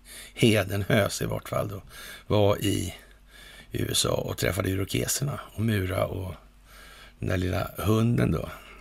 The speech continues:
var med också. Ja, och Sten och Knota. Ja. Sagorna, illustrationerna har hållit på länge. Det har varit de metoder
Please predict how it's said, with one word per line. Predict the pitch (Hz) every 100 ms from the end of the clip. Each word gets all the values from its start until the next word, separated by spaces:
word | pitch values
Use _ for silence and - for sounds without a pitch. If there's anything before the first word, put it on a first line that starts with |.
| - - - - - - - - -
var | 104
med | 113 - -
också. | - - 104
Ja, | 98 92 85 95 - -
och | 98
Sten | 90 107
och | 107
Knota. | - - - - - - - - - - - - - - - - - - -
Ja. | 113 101 85 101 101 - - - - - - - - - - - - - -
Sagorna, | - 73 67 - - - - - -
illustrationerna | 147 104 - 110 - - - 127 101 - - - - - - - - -
har | 113
hållit | 110 98
på | 110
länge. | 110 95 - 98 - - - - - - - - - - - - - -
Det | 110
har | 104
varit | 104 104
de | 98 104 - - -
metoder | 117 - 107 101 101 104